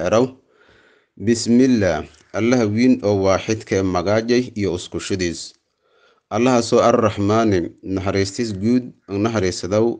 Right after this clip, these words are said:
addoommadiis gaal iyo muslim bantii adduunyadan rugan. Arraxiimi, Allaha soo naxariistis gaar, naxariisadaw addoommadiis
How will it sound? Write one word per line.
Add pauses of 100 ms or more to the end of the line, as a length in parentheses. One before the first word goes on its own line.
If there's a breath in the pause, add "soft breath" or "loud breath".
(120)
addoommadiis (260)
gaal
iyo
muslim
bantii
adduunyadan
rugan. (1000 soft breath)
Arraxiimi, (520)
Allaha
soo
naxariistis (100)
gaar, (420)
naxariisadaw (360)
addoommadiis